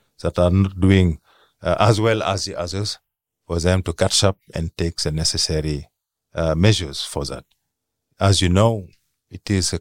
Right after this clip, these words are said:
quite delicate topic, and you need to have a tailored approach that will take into consideration specificities of all diseases, that will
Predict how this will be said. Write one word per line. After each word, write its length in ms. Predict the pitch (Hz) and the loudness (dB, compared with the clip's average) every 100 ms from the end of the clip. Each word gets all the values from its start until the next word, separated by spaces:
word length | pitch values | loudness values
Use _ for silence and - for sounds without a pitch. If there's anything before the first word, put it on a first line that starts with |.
| _ | _
quite 260 | 113 117 - _ | 2 2 0 _
delicate 720 | 104 95 - 87 80 - - _ _ _ _ _ _ | 0 2 2 2 0 -4 -14 _ _ _ _ _ _
topic, 400 | 113 - - - _ _ _ _ _ _ - | -2 0 -8 -10 _ _ _ _ _ _ -2
and 160 | 95 | 2
you 140 | 95 92 | 2 4
need 380 | 101 104 104 _ _ _ _ _ | 6 6 4 _ _ _ _ _
to 80 | 95 | -8
have 280 | 85 104 92 | -2 -2 -2
a 100 | 87 | -8
tailored 460 | - 139 120 104 - - _ _ _ _ _ | -4 0 0 -2 -6 -16 _ _ _ _ _
approach 520 | - - 80 - - _ _ _ _ _ _ 95 | -8 -6 -6 -6 -8 _ _ _ _ _ _ -4
that 180 | 92 104 | 0 2
will 160 | 95 - | 2 4
take 180 | 113 101 | 4 4
into 240 | 92 98 90 | -4 -8 -4
consideration 800 | 87 87 85 87 92 - 76 - _ _ _ _ - | -4 -2 0 0 0 -2 -8 -16 _ _ _ _ -12
specificities 1120 | - 107 98 101 - 98 101 - 76 71 - | -2 2 2 0 -4 -2 -2 -2 -4 -4 -4
of 180 | 90 - - | -4 -4 0
all 260 | 95 98 - | 2 2 -2
diseases, 640 | - - - - - - _ _ _ _ _ _ _ - | -6 -6 -8 -12 -14 -20 _ _ _ _ _ _ _ -4
that 200 | 98 - | -2 0
will 360 | 98 98 95 | 2 4 2